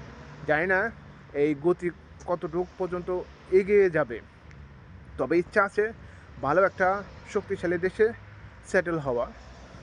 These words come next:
তো এখন দেখা যাক কি হয় ভবিষ্যৎটাই। তো এটাই বলতে যাচ্ছি, যদি কেউ রোমানিয়া থেকে ভালো একটা শক্তিশালী দেশে সেটেল হতে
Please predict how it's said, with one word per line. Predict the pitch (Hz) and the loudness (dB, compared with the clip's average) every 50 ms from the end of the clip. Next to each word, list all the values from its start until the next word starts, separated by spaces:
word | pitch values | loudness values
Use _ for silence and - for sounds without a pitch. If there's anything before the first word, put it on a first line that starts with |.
| - - | -4 0
তো | 196 190 180 175 | 2 4 4 4
এখন | 175 143 185 190 190 190 185 - - - 151 160 | 4 2 0 0 0 -2 -6 -10 -12 -4 0 0
দেখা | 180 180 - 220 | 2 2 2 0
যাক | 190 190 170 - - | 0 0 -2 -2 -4
কি | - 190 190 | -8 -10 -8
হয় | 156 151 151 147 156 151 131 131 | -4 -2 -2 -2 -2 -2 -4 -6
ভবিষ্যৎটাই। | 127 135 143 - 151 139 - - - 151 165 156 160 - - - - - - - - - - - - - - - - - - - | -6 -6 -8 -8 -8 -10 -6 -4 -4 -4 -4 -4 -10 -18 -20 -20 -20 -20 -20 -20 -18 -16 -16 -16 -16 -18 -18 -18 -16 -8 2 4
তো | 185 185 185 175 - - - - - | 4 6 4 2 -2 -8 -14 -4 -2
এটাই | 190 196 240 247 233 196 220 | -2 2 2 2 2 2 2
বলতে | 226 - 233 208 | 2 0 0 0
যাচ্ছি, | 202 180 156 - - 165 190 247 262 226 - - - 165 147 139 | 0 0 0 -2 -4 -4 -2 -2 -4 -6 -10 -14 -14 -8 -6 -6
যদি | 151 143 156 147 - | -4 -4 -6 -4 0
কেউ | 165 165 170 165 - - | 0 0 0 0 -2 -2
রোমানিয়া | 151 147 143 156 160 170 175 175 165 - | -2 -2 0 0 0 0 -2 -2 -2 -4
থেকে | 180 165 180 175 175 180 | -2 -2 0 0 0 0
ভালো | 165 151 147 135 143 151 135 | -2 -4 -4 -2 -2 -2 -2
একটা | - - 151 151 | -2 -2 -2 -2
শক্তিশালী | 151 - - 185 180 190 185 - 175 160 156 151 170 | -2 -4 -6 -4 -4 -4 -4 -4 -2 -4 -2 -2 -4
দেশে | 160 - 175 170 - - | -4 -4 -6 -8 -6 -6
সেটেল | 147 135 147 156 160 160 | -6 -4 -4 -4 -4 -4
হতে | 156 165 | -4 -4